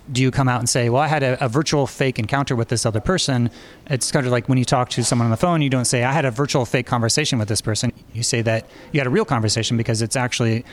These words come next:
about the relationship between there. And that as we go into these immersive experiences, it creates these aspects of our agency, of our emotions, of our relationships, of our mind, and also of our body and environment that is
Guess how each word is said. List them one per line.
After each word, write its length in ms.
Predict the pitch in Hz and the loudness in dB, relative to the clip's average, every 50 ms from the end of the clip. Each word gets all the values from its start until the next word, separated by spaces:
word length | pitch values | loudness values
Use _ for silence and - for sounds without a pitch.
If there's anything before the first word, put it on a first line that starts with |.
| - - - | -14 -10 -4
about 260 | 107 131 120 117 - | -2 0 0 0 0
the 100 | 127 117 | 0 0
relationship 500 | 107 117 131 160 - 160 135 - 135 123 | 2 2 2 2 0 0 0 0 0 0
between 320 | 113 117 - - 123 110 107 | 0 -2 0 0 0 2 2
there. 300 | 107 107 104 107 107 - - - - - | 2 2 0 0 -2 -4 -8 -16 -10 -4
And 100 | - 120 120 | 0 0 2
that 200 | 117 117 113 - - - | 2 0 -2 -4 -6 -2
as 160 | 147 143 127 | -2 0 0
we 100 | 135 131 | 0 2
go 180 | 117 147 151 156 | 2 2 2 2
into 100 | 147 131 | 2 2
these 160 | 127 120 123 | 2 2 2
immersive 280 | 120 120 - - 110 | 2 2 0 0 -2
experiences, 520 | 110 110 - 202 196 190 175 - - 139 120 | -2 -2 -2 -2 -2 -2 0 -2 -2 -2 -2
it 120 | 127 117 | -4 -4
creates 300 | - - 131 123 120 - | -2 0 0 0 0 0
these 320 | - 123 117 113 110 - - - - - - - - - | 0 2 2 2 2 0 -2 -6 -14 -20 -20 -20 -12 -6
aspects 400 | 147 127 127 - - 135 120 - | -4 -2 -2 0 0 0 0 0
of 100 | 127 110 | -2 -2
our 140 | 113 107 113 - | -2 -2 0 0
agency, 560 | 139 131 135 131 127 - 139 131 127 127 123 | 0 2 2 0 0 0 0 0 2 2 0
of 140 | 113 107 104 | 0 -2 -2
our 140 | 101 107 107 | -2 -2 0
emotions, 640 | 113 123 123 - - 135 123 120 120 117 113 - | 0 0 0 0 0 0 0 0 0 0 -2 -2
of 220 | 117 110 113 107 110 | -4 -4 -4 -4 -2
our 180 | 107 107 110 - - - - | -2 -2 -4 -6 -8 -6 -2
relationships, 540 | 131 123 135 131 143 135 - 143 135 - | 0 0 2 2 0 0 0 0 0 -2
of 100 | 120 98 | -2 -2
our 100 | 107 101 | 0 0
mind, 400 | 104 120 123 120 120 123 123 117 | 0 0 2 2 2 2 0 0
and 100 | 120 110 | 0 0
also 280 | 120 117 104 - 127 113 | 0 0 0 0 0 0
of 120 | 113 104 | 0 0
our 100 | 113 107 | -2 -2
body 340 | 107 160 170 165 151 143 135 | 0 0 0 2 2 0 0
and 100 | 123 117 | 0 0
environment 520 | 113 110 131 131 135 127 117 117 117 - - | 0 0 2 2 2 2 2 0 -2 -4 -4
that 220 | 127 120 117 - 147 | -4 -4 -4 -2 0
is 240 | 123 117 113 - | 0 0 0 0